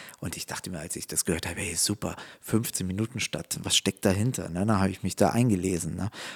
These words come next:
Und es bedeutet ja im Prinzip, ich kann alle wichtigen, ja, Dinge innerhalb von fünfzehn Minuten in meiner Stadt erreichen, ne? Also ich kann einen Arzt finden, ich finde Lebensmittel,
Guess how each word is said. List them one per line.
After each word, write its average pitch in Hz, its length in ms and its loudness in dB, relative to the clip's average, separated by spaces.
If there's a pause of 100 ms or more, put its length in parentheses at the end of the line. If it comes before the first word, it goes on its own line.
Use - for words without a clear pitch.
Und 107 200 2
es - 120 -2
bedeutet 117 500 6
ja 113 200 6 (140)
im 123 80 -6
Prinzip, 147 440 2
ich 147 100 -6
kann 110 280 0
alle 120 360 4
wichtigen, 139 640 4 (840)
ja, 95 180 -8 (400)
Dinge 170 420 8 (180)
innerhalb 123 400 6
von 104 160 0
fünfzehn 139 540 2
Minuten 107 580 0
in 95 100 -4
meiner 95 320 0
Stadt - 320 -4
erreichen, - 480 -10 (340)
ne? 151 160 -2 (1120)
Also 95 220 6
ich - 160 -6
kann 80 340 0 (320)
einen 92 120 -2
Arzt - 400 4
finden, 107 600 2
ich - 120 -8
finde 87 320 2
Lebensmittel, 101 960 4